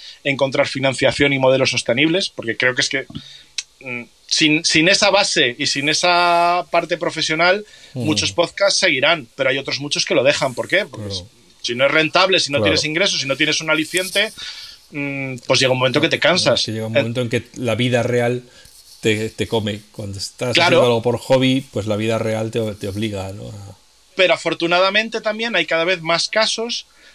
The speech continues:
Speaker 1: de gente que ha empezado con el podcast independiente, amateur o como lo queramos llamar, o podcast en, en, en, por defecto,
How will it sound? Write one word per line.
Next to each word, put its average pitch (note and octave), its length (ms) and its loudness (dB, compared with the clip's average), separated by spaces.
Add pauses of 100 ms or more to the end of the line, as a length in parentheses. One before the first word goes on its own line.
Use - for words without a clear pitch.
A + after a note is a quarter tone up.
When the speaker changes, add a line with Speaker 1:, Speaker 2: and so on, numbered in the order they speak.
(100)
Speaker 1:
de D3+ 160 0
gente F3 360 -2
que E3+ 60 0
ha F3 40 2
empezado E3+ 560 -2
con B2+ 160 -6
el A#2 100 -8
podcast C3 360 -8
independiente, D#3 640 0
amateur E3+ 520 2
o C#3+ 80 -2
como B2+ 200 -8
lo B2 100 -4
queramos D3+ 580 -2
llamar, E3 440 2
o C3+ 100 2
podcast - 540 0
en, B2+ 180 -16
en, C3+ 380 -8 (100)
en, C3+ 240 -4
por C3 160 0
defecto, F3 480 -2